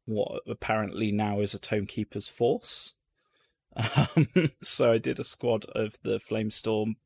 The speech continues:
aggressors and a squad of Eradicators with the melt guns. Yeah, kind of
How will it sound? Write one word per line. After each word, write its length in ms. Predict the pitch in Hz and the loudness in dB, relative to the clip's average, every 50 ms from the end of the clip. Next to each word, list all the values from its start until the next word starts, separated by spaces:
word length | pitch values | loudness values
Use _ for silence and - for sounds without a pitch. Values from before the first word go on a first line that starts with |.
| _ _ - | _ _ -8
aggressors 720 | - 120 - 120 120 - - - 131 127 120 - - - - _ _ _ _ _ _ _ _ _ _ _ _ _ _ | -6 -2 0 0 0 0 -2 -2 -2 -2 -4 -4 -6 -8 -10 _ _ _ _ _ _ _ _ _ _ _ _ _ _
and 320 | - - 101 95 95 92 - - | -10 -6 -4 -4 -4 -6 -8 -8
a 180 | - 95 92 95 | -6 -6 -6 -4
squad 540 | - - - - - - 104 95 95 95 - - _ - | -4 -6 -6 -6 -6 -6 -4 -4 -4 -6 -6 -8 _ -4
of 540 | 98 98 95 95 95 95 95 - - - _ _ _ _ _ _ _ _ _ - | -2 2 2 4 2 2 0 -4 -10 -20 _ _ _ _ _ _ _ _ _ 0
Eradicators 800 | 110 101 110 113 117 127 - 143 127 117 - - - 98 - - - _ _ | 4 4 4 4 2 0 0 0 0 0 0 -4 -6 -4 -6 -8 -10 _ _
with 80 | - - | -14 -12
the 80 | - | -8
melt 260 | 104 98 101 98 - - - | -8 -6 -6 -8 -10 -10 -10
guns. 340 | 117 113 143 202 - - - _ _ _ _ _ _ _ _ _ _ | -8 -8 -8 -10 -12 -16 -18 _ _ _ _ _ _ _ _ _ _
Yeah, 400 | - 127 127 131 131 113 101 95 | -8 -2 2 4 4 6 4 2
kind 240 | 95 - - 113 107 | 0 -2 -4 -4 -4
of 140 | 101 98 - | -4 -4 -8